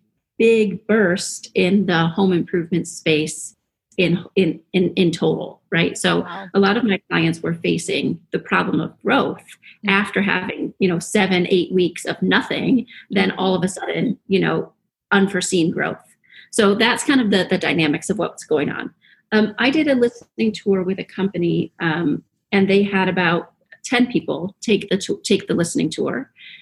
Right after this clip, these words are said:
Speaker 1: And the, what came of it was that people were not clear on who was doing what, even
Speaker 2: Mm-hmm.
Speaker 1: for themselves. And this is often the case with growing businesses,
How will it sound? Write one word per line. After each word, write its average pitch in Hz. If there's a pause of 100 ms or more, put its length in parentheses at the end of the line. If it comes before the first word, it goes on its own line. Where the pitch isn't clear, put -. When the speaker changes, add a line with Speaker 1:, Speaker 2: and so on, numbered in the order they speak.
(160)
Speaker 1:
And 190 (140)
the, 185
what 233
came 302
of 247
it 175
was 190
that 170 (640)
people 285
were 208
not 185
clear 202
on 190
who 226
was 190
doing 170
what, - (360)
even 277
Speaker 2:
Mm-hmm. 170
Speaker 1:
for -
themselves. - (280)
And 233
this 262
is 370 (120)
often 208
the 220
case 175
with -
growing 165
businesses, 170